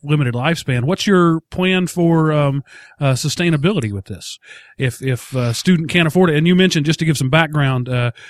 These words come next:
uh, we were talking, uh, earlier, uh, in the show prep that you, your students are about fifty percent of them, uh, are considered low income. Uh, so that's a,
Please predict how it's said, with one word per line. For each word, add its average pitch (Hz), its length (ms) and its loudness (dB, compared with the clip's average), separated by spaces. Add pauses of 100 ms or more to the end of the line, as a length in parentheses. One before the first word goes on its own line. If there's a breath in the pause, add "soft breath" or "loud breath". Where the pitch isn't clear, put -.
(160 loud breath)
uh, 117 160 0
we 135 140 2
were 127 80 0
talking, 135 480 -2
uh, 117 240 -2
earlier, 127 460 0 (340 loud breath)
uh, 113 540 -2
in 123 140 -6
the 113 80 -8 (100)
show 151 200 0
prep 127 280 -2
that 123 200 -8
you, 147 460 0
your 156 180 2
students 151 440 0
are - 20 0
about 131 220 -6
fifty 208 300 -2
percent 190 420 -2
of 123 120 -4
them, 123 300 -2 (320 loud breath)
uh, 123 220 -2
are 127 160 0
considered 135 420 -2
low 131 220 2
income. 107 460 -4 (400 loud breath)
Uh, 110 220 -2
so 139 160 -2
that's 175 240 0
a, 113 180 -2